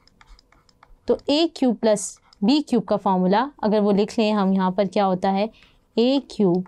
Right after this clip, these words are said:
प्लस बी क्यूब किसके बराबर होता है, a प्लस b, ए स्क्वायर माइनस ए बी प्लस बी स्क्वायर। तो अगर हम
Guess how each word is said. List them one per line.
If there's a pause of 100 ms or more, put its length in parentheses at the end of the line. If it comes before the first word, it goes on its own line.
प्लस
बी (100)
क्यूब
किसके
बराबर
होता
है, (540)
a
प्लस
b, (1300)
ए
स्क्वायर (140)
माइनस
ए
बी (340)
प्लस
बी
स्क्वायर। (280)
तो
अगर
हम